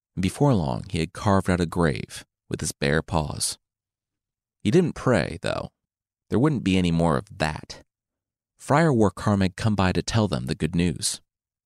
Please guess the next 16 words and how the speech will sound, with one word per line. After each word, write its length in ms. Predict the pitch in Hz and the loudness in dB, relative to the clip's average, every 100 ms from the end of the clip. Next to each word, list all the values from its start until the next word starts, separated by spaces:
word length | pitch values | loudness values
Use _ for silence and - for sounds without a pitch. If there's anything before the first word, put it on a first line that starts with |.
| _ _ _ _ - | _ _ _ _ -8
that 80 | |
his 120 | 87 - | -6 -4
father 360 | 123 123 87 | -2 2 2
had 100 | 80 | 0
heard 260 | - 104 123 | 2 2 2
the 80 | 82 | 0
good 180 | 76 | -2
news, 280 | 52 50 - - - - _ | -4 -6 -8 -8 -20 -20 _
and 120 | - | -10
he 140 | - 107 | 0 2
was 180 | 101 | 4
on 140 | 90 87 | 2 0
the 100 | - - | -2 -4
path 300 | - 80 - | -2 -2 -4
to 80 | - | -6
salvation. 680 | - 78 76 55 - - - | -2 0 0 -2 -6 -8 -10